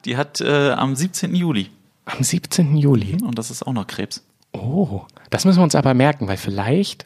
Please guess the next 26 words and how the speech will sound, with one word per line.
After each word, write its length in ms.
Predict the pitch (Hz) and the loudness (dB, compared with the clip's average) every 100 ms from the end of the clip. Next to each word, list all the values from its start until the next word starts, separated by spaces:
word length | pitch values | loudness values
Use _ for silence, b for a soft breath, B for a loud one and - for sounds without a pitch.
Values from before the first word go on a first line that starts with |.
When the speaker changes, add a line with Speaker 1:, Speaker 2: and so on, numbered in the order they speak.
| - | -2
Speaker 2:
könnten 240 | 127 113 | -2 0
wir 80 | 110 | 0
für 120 | 113 | 0
die 120 | 117 113 | 0 0
dann 140 | 98 | 0
auch 160 | - - | -2 -2
was 160 | - | -4
singen. 240 | - - - - | -2 -4 -8 -8
Speaker 1:
Ja, 140 | 107 | -4
müssen 180 | 98 - | 0 0
wir 60 | - | 2
eigentlich 260 | 101 117 | 0 0
für 120 | - 107 | -2 0
sie 180 | 113 | 0
auch 100 | - | -2
eine 120 | 113 101 | -2 -4
Geburtstagsfolge 680 | 104 127 92 - - 85 | 0 0 -2 -4 -4 -4
machen, 280 | 87 85 95 | -4 -4 -6
ne? 120 | 104 123 | -8 -4
Speaker 2:
Ja, 140 | - - _ _ _ - 156 - | -6 -6 _ _ _ -2 -2 -2
das 160 | 123 - | -4 -2
könnten 200 | 190 180 | 0 0
wir 80 | 147 | 0
wirklich 240 | 139 120 | -2 -6
nicht, 180 | 110 - | -6 -4
ne, 160 | 123 | -4